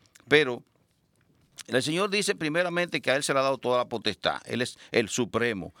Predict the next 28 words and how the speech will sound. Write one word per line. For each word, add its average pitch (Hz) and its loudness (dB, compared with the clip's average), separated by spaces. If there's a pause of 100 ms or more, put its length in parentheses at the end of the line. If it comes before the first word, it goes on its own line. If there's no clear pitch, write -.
(100)
el 117 2
Shaddai, 104 2
el 98 -4
todopoderoso, 123 2 (280)
el 160 4
que 156 4
dice 214 0
lo 190 -4
que 147 -4
se 156 0
puede 196 4
hacer 190 0 (300)
en 156 6
su 160 -2
iglesia 185 2
y 143 -2
el 139 -2
que 131 2
dice 170 0
lo 135 0
que 123 0
no 160 0
se 151 0
puede 147 0
hacer 135 0
en 127 -6
su - -10
iglesia. 92 -2